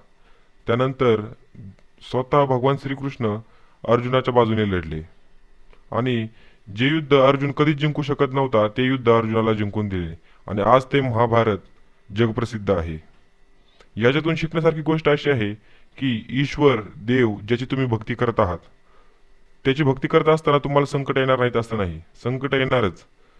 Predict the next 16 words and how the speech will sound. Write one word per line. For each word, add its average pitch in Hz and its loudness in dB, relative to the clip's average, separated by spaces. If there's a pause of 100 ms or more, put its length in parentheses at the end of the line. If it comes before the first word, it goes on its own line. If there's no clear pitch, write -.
(140)
संकट 135 -2
ही 143 0
प्रत्येकालाच 131 0
येणार, 92 -2 (240)
जी 113 -4
देवाला 127 4
मानत 123 2
आहेत 120 2
त्यांना 120 2
बी 123 -2
येणार 131 0
आणि 110 -4
जे 113 -6
देवाला 123 2
मानत 120 0
नाहीत 110 0